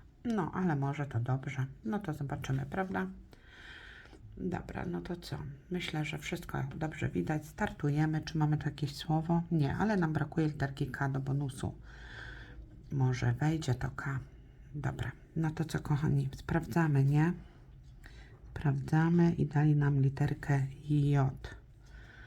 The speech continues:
Tak jak mówiłam, y, po dwa odcinki nagrywam, bo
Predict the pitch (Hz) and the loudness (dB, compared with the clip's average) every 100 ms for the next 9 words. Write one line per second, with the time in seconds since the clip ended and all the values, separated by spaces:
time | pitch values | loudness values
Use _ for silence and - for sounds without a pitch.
0 | - - - - - - - - - - | -18 -18 -18 -20 -20 -20 -20 -20 -18 -18
1 | - - - 165 156 - 156 147 165 170 | -18 -18 -6 -2 -2 2 2 6 6 6
2 | 156 151 151 143 139 135 143 135 131 135 | 6 4 2 4 4 2 2 2 2 4
3 | 143 147 147 123 - 139 135 143 131 127 | 4 2 2 -2 0 0 2 4 6 6
4 | 135 151 151 147 147 151 - - - - | 4 2 4 4 4 0 -2 -12 -20 -20
5 | - - - - 156 147 143 147 | -18 -14 -10 -2 0 2 2 0